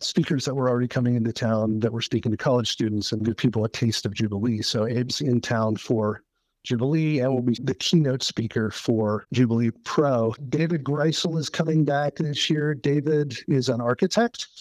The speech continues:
and the designer of P N C Park, a baseball park here in Pittsburgh.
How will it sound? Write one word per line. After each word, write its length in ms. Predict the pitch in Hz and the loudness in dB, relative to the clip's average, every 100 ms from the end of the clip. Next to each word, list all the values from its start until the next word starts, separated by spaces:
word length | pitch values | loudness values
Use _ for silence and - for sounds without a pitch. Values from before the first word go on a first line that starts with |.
| - | -8
and 380 | 127 123 123 | -2 2 2
the 100 | 123 | 0
designer 640 | 117 120 117 120 127 131 123 | -2 -2 0 0 0 0 0
of 360 | 135 123 113 104 - _ _ - | 0 0 0 -4 -12 _ _ -6
P 160 | - | -2
N 80 | 123 | -2
C 140 | - 120 | -4 -4
Park, 360 | - 147 139 - - | -2 -2 -4 -10 -6
a 40 | |
baseball 340 | 127 123 - | -4 -2 -2
park 260 | 120 120 113 | 0 0 0
here 160 | - 113 | 0 0
in 80 | |
Pittsburgh. 560 | 107 175 - 160 156 135 | 0 -4 -2 0 0 -2